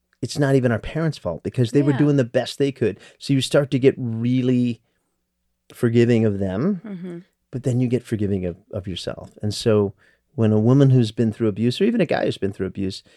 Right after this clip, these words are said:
Speaker 1: they hear that, they're like, "Okay, cool." But then what I tell them is, "Okay, now, now you know."
Speaker 2: Now it's your responsibility,
Speaker 1: Now you
Speaker 2: though.
Speaker 1: know. That's
Speaker 2: Yeah.
Speaker 1: different, yeah. Um, the example I always use, I don't have my phone out, but I always say,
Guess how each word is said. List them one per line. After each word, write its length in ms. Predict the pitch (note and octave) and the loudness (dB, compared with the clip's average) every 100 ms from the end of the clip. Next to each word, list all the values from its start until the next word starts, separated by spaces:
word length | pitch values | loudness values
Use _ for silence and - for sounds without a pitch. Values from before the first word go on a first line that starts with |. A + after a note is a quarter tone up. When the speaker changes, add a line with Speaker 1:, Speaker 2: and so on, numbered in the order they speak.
| _ - | _ -2
Speaker 1:
they 80 | A#2 | 0
hear 260 | A2+ E3 | 2 2
that, 260 | F#3+ E2+ - | 2 -2 -6
they're 120 | A2 | -4
like, 180 | A2+ A2 | -4 -4
"Okay, 360 | C3 B2+ G#2 - | -4 -4 -6 -6
cool." 340 | - C#3+ - - _ _ | -4 -2 -4 -14 _ _
But 160 | B2+ A2 | 2 6
then 180 | D#3+ | 6
what 140 | D#3 A2+ | 6 4
I 80 | F#2+ | 4
tell 200 | G2 E2 | 0 -2
them 280 | E2+ A2 - _ _ _ - | -4 -8 -10 _ _ _ -6
is, 140 | A2+ | 0
"Okay, 260 | A2 A#2 G2+ | 0 2 0
now, 480 | G2 A2+ G2 C3 D3 _ _ _ _ _ _ | 0 -2 -2 -2 -4 _ _ _ _ _ _
now 120 | - F2 | -8 -6
you 140 | G#2 | -4
know." 80 | F3+ | -6
Speaker 2:
Now 120 | F#3+ | -6
it's 100 | F3+ | -8
your 100 | F#3 | -12
responsibility, 800 | E3 - E3 - G3+ D#4 F#3+ F3 | -12 -12 -12 -6 0 2 2 0
Speaker 1:
Now 160 | A2+ | 2
you 60 | A2+ | 4
Speaker 2:
though. 60 | A2+ | 6
Speaker 1:
know. 260 | B2 D2 _ _ | 4 0 _ _
That's 200 | - F#2+ | -4 -4
Speaker 2:
Yeah. 60 | D#3+ | -2
Speaker 1:
different, 300 | A2+ F#2+ E2 | -4 -4 -4
yeah. 260 | G2+ F2+ F2 _ _ | -4 -6 -10 _ _
Um, 300 | - G2+ G2 - - - | -6 -4 -6 -8 -12 -4
the 80 | |
example 360 | C3 A#2 C3 A#2+ | -2 0 -2 2
I 80 | G#2+ | 0
always 160 | G#2 G#2 | 0 -4
use, 160 | F#2+ | -4
I 60 | G#2+ | -2
don't 100 | G2+ | -2
have 120 | G#2 | -2
my 80 | F2+ | -4
phone 240 | - G2 | -6 -4
out, 140 | F2+ - | -4 -4
but 80 | F#2 | -2
I 40 | |
always 200 | F#2+ G2+ | 0 0
say, 260 | - G2 | -2 -2